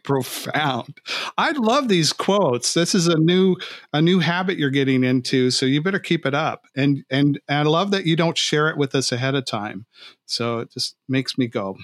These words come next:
"Hmm, that's great." And also with us today is our wonderful producer, Elizabeth. Hi, Elizabeth.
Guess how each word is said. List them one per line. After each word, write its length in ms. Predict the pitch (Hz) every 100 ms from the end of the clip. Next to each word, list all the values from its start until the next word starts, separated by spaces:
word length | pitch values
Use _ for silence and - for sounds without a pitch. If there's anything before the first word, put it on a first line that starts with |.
| -
"Hmm, 520 | 196 202 139 98 82 80 - -
that's 240 | 147 -
great." 480 | - 101 131 117 113 - - - - - _ -
And 220 | 180 202
also 320 | 208 302 220
with 240 | 170 160 165
us 240 | 156 -
today 500 | - 147 139 156 196
is 380 | 151 147 147 131
our 580 | 147 135 135 131 127 131
wonderful 560 | 143 143 175 202 156
producer, 760 | 123 127 117 117 123 151 165 190
Elizabeth. 720 | 131 127 135 139 143 147 196
Hi, 180 | 185 202
Elizabeth. 440 | 156 139 143 233